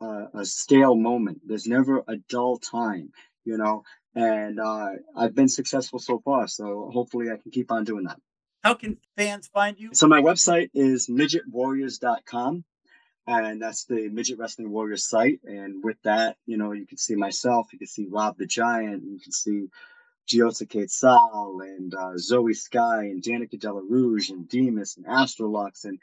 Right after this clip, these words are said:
Speaker 1: all of the Midget Wrestling Warriors superstars on Facebook, which is, uh, Short Sleeve Samson. Um, I'm also on Instagram as that.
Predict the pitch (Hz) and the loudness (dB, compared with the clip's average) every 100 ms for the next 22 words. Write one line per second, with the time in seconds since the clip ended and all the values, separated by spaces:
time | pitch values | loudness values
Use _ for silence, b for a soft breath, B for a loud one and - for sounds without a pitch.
0 | B B B - 143 143 139 107 120 120 | B B B 4 6 8 6 4 2 2
1 | 120 120 - 117 104 107 101 - 127 127 | 0 -2 -2 -4 -4 -4 -6 -6 -6 -8
2 | 107 - 90 85 - - b b b b | -10 -12 -12 -12 -14 -14 b b b b
3 | - 113 104 101 - 113 117 - 143 139 | -6 0 0 0 -4 -2 -2 0 -4 -4
4 | - _ 208 110 - 107 95 104 98 95 | -8 _ -10 -10 -6 -8 -4 -2 -2 -2
5 | - - 117 - - 113 107 - 110 120 | -6 -4 -2 -2 -4 -6 -8 -8 -4 -4
6 | 131 160 170 _ _ _ _ - 113 110 | -2 -6 -8 _ _ _ _ -10 -4 -2
7 | 104 101 98 98 92 - 127 135 - 117 | -2 -4 -10 -12 -10 2 6 6 2 -2
8 | 110 107 104 - 131 127 - 110 117 123 | -2 -4 -6 -4 -2 -2 -2 -4 -4 -2
9 | 131 113 _ _ _ _ 110 107 98 - | -4 -6 _ _ _ _ -2 -2 -2 -8
10 | _ _ - 101 117 | _ _ -4 0 0